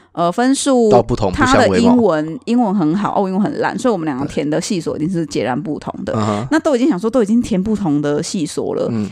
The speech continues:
Speaker 1: 就竟然他的宿舍房间就在我的斜对面门。哦，
Speaker 2: 真的
Speaker 1: 真的超巧。
Speaker 2: 很有缘分。
Speaker 1: 不是斜对面栋哦，是门，就是相对的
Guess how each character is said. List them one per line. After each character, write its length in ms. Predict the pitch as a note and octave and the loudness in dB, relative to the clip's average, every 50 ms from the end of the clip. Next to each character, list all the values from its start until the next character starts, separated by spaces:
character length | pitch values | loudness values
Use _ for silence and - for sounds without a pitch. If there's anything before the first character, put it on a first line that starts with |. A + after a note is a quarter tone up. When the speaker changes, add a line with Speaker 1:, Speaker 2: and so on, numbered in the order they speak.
| - - - | -10 -8 0
Speaker 1:
就 160 | - B3 A#3 | 0 0 0
竟 180 | - B3 A3+ | 2 0 0
然 140 | G3+ E3+ D#3 E3+ | 0 2 2 2
他 180 | A3 F3+ F#3 | 0 0 0
的 120 | F#3 D#3+ - | 0 -2 -2
宿 240 | - - G#3+ E3+ | -2 -4 -4 -4
舍 120 | F3 - E3+ | -2 -2 -2
房 200 | E3+ C#3+ C#3+ D#3+ | -2 0 0 0
间 100 | D#3 D#3 | 0 0
就 80 | D3+ | -2
在 120 | D3+ B2+ C#3 | -2 -4 -4
我 100 | B2+ - | -4 -4
的 100 | - - | -8 -10
斜 180 | - - C3+ G#2 | -8 -6 -6 -4
对 200 | - D#3 D3 C#3+ | -2 -2 -2 -2
面 180 | D#3 D3 B2+ | -2 -4 -4
门。 160 | B2+ C3 - - - - _ _ | -6 -8 -8 -8 -10 -12 _ _
哦， 80 | - A#3+ | -4 -2
Speaker 2:
真 40 | |
的 60 | A#2 A2 | 0 2
Speaker 1:
真 100 | - - | 2 2
的 80 | A2+ A2 | 2 2
超 180 | - C4 C4+ - | 2 2 2 4
巧。 40 | |
Speaker 2:
很 100 | A#2 B2 | 2 2
有 180 | B2+ A#2+ G#2+ G2+ | 2 2 2 2
缘 200 | G2+ F#2+ F2+ F#2+ | 0 -2 -2 -4
分。 200 | - - G#2 F#2+ - | -2 -2 -2 -2 0
Speaker 1:
不 180 | - C4 C#4 | 0 0 0
是 160 | D#4 - F4 E4+ | 2 2 2 0
斜 300 | - - A#3 G#3+ A3 A3+ | 0 0 0 0 0 2
对 200 | - C4+ B3+ A#3+ | 2 2 2 2
面 240 | A#3 A#3+ A3+ A3 A3 - _ | 2 0 0 -2 -4 -2 _
栋 240 | B3 G#3+ F#3 F3 F3 | 0 0 0 0 0
哦， 240 | E3+ E3 E3+ E3+ - | 0 2 2 0 0
是 200 | - A#3 A#3 G#3 | 0 0 0 0
门， 400 | - F#3+ G3+ F#3+ F3+ D#3+ E3 F3+ | 0 0 0 0 2 0 0 0
就 100 | F3 G3+ | 0 0
是 100 | G#3 A3+ | 0 0
相 320 | G#3+ - G#3+ G3 F3+ G3 A#3 | -2 -2 -2 -2 0 -2 -2
对 200 | - G3 F3 D#3+ | 0 2 0 0
的 100 | - C#3+ | 0 -4